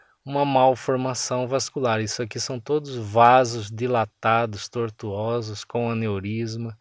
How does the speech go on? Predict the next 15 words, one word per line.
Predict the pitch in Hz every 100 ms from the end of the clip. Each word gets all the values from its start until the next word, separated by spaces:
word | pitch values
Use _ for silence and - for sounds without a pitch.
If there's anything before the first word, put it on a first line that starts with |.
| _ _ _ _ _ _
Então, | 131 113 123 123 -
uma | 131 127
malformação | 123 127 131 120 135 120 110 - 123
arteriovenosa | 127 123 113 - 131 131 131 110 113 107 110 117 120
na | 120 131
fossa | - - 117 -
poplítea. | 117 131 - 110 87 _ _ - _ -
Então, | 131 170
sempre | 156 - 196 196 180
lembrar | 170 151 143 143 143
disso. | 113 95 - - - _ _ _ _ -
Cisto | - 196 185 -
de | 160
Baker | 143 127 120 110 - 107 -
e | 131 131 135